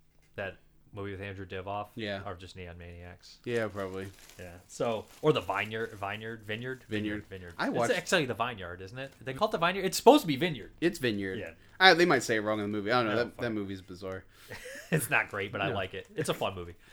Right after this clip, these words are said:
Speaker 2: Yeah.
Speaker 1: All right, so who's fighting next? This one I'm changing.
Speaker 2: Okay.
Speaker 1: I originally had the Video Dead Zombies.
Speaker 2: Okay.
Speaker 1: Which you probably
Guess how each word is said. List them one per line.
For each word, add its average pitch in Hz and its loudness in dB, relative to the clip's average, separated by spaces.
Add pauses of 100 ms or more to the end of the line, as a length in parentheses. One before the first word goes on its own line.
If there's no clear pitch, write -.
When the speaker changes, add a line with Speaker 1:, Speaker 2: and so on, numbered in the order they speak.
Speaker 2:
Yeah. 90 -10 (240)
Speaker 1:
All 117 2
right, 110 0
so 117 2
who's 143 -4
fighting 131 0
next? 131 -4 (320)
This 196 -2
one 247 6
I'm 190 4
changing. 127 0 (500)
Speaker 2:
Okay. 104 -4 (100)
Speaker 1:
I 127 0
originally 214 0
had 185 2
the 151 2
Video 156 0
Dead 123 -2
Zombies. 110 -8 (240)
Speaker 2:
Okay. 107 -4 (340)
Speaker 1:
Which 170 -4
you 196 -2
probably 165 2